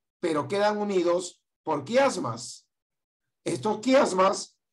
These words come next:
son lugares donde hubo recombinación genética. También tenemos a la diacinesis. Esta diacinesis,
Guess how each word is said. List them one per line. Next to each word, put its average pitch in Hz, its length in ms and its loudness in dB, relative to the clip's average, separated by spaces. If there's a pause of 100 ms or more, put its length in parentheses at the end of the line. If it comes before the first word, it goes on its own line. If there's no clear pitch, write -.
(120)
son 202 240 0
lugares 202 420 2
donde 185 460 -2
hubo 214 300 -2
recombinación 143 880 -2
genética. 131 520 -8 (920)
También 143 320 0
tenemos 170 380 0
a 165 80 0
la 151 120 2
diacinesis. 139 1000 -6 (560)
Esta 156 320 2
diacinesis, 220 1200 2